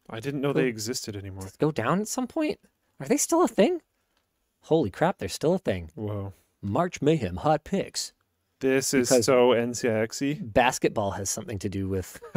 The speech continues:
Speaker 1: <laughs>
Speaker 2: computers. Uh,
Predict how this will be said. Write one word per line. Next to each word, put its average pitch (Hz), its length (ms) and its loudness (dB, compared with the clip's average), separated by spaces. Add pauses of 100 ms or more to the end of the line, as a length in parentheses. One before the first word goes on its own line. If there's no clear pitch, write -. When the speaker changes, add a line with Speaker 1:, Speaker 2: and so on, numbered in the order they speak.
(140)
Speaker 1:
<laughs> - 300 0
Speaker 2:
computers. 131 680 -2 (1000)
Uh, 107 680 4